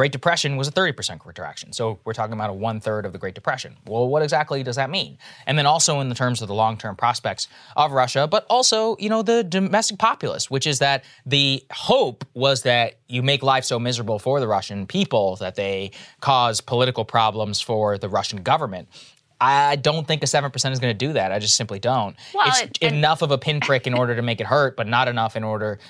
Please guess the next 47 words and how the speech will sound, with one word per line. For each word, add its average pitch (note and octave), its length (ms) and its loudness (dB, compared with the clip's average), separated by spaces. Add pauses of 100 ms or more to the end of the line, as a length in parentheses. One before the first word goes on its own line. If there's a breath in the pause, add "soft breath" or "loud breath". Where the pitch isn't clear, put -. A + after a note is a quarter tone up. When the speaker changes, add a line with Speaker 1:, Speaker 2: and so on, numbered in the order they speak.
Speaker 1:
to B3 60 0
Speaker 2:
And A#3+ 100 0
I - 20 0
Speaker 1:
make A#3+ 60 -2
Speaker 2:
mean, B3 120 0
Speaker 1:
you, B3 60 0
Speaker 2:
that B3 120 4
Speaker 1:
like, B3+ 100 2
Speaker 2:
was C4 80 -2
our, B3+ 120 2
Speaker 1:
an B3 120 -2
existential B2 460 -2
Speaker 2:
that - 80 0
was D#3+ 200 2
our E3+ 40 -2
Speaker 1:
crisis. E3 100 -4
Speaker 2:
strategy E3+ 460 -2
in D#3 80 -2
Iran. D3+ 380 0
It D3 100 -8
didn't D#3 180 -4
work. D3+ 240 -2
That C3 80 -8
was C3 100 -8
Speaker 1:
Right. D3 60 -8
Speaker 2:
our D#3+ 60 -8
strategy D#3+ 340 -2
in D3 60 -6
North C#3+ 180 -8
Korea. A#3 320 0
It G#3+ 60 0
didn't G3 180 -2
work. D#3 160 -2
That - 80 -10
was C3+ 120 -14
our - 80 -16
strategy - 380 -12
in - 60 -16
Cuba. C4+ 340 0 (140)
It G#3+ 80 0
didn't G#3 300 -2
work. F3+ 240 0
So F3+ 240 -2
even A#3+ 320 2
if G#3 160 -4
they F#3 120 2
were E3 680 2